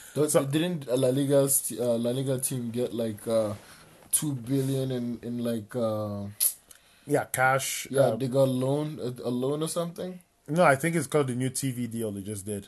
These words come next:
Speaker 1: Yeah, so they got
Speaker 2: Yeah.
Speaker 1: more money.
Speaker 2: Well, you need to get on the La Liga train because, uh, you know, I haven't had the time. You should probably start recording those La Liga games so that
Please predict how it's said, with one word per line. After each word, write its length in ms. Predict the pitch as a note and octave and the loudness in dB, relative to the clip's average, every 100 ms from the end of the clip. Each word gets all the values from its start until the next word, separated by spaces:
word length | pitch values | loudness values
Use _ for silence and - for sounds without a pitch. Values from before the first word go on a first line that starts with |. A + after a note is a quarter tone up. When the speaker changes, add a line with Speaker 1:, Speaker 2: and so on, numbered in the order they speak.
| - | -10
Speaker 1:
Yeah, 240 | B2 A2 | -6 -6
so 200 | G#2+ A2+ | -6 -8
they 120 | A2 G#2+ | -8 -6
got 160 | A2+ G#2+ | -4 -4
Speaker 2:
Yeah. 40 | |
Speaker 1:
more 180 | A2 A2 | -6 -6
money. 260 | G#2+ G#2+ A2+ | -6 -8 -6
Speaker 2:
Well, 100 | B2 | -2
you 140 | G3 | 2
need 120 | G3+ D#3 | 2 0
to 100 | C3+ | 2
get 140 | C#3 | 4
on 140 | B2+ | 4
the 100 | A2+ | 0
La 120 | A2+ A2 | -2 -2
Liga 300 | A2+ A#2 A2+ | -2 -2 -4
train 340 | - A2 G#2 | -4 -6 -6
because, 420 | G2+ A2 G#2 G2+ | -4 -4 -4 -4
uh, 480 | G#2 G2 G2 F#2+ F#2 _ _ - | -4 -4 -6 -8 -10 _ _ -16
you 140 | A#2+ A2 | -10 -8
know, 100 | G2+ | -6
I 120 | G2+ | -8
haven't 340 | G#2 A2 A2+ | -8 -8 -8
had 140 | G#2+ G#2 | -8 -8
the 60 | |
time. 240 | F#2+ G#2 A2 | -8 -6 -4
You 100 | A#2+ | -4
should 180 | C3 C3+ | -2 2
probably 220 | D#3+ D#3+ | 2 4
start 240 | D#3 C3+ | 2 2
recording 460 | B2 - A#2 A#2+ A#2+ | 0 -2 -4 -2 -4
those 180 | A2+ G#2 | -4 -4
La 80 | |
Liga 300 | G#2 G#2 G#2+ | -4 -4 -6
games 340 | G2+ G2+ G2 F2+ | -4 -6 -4 -4
so 60 | |
that 60 | G2+ | -4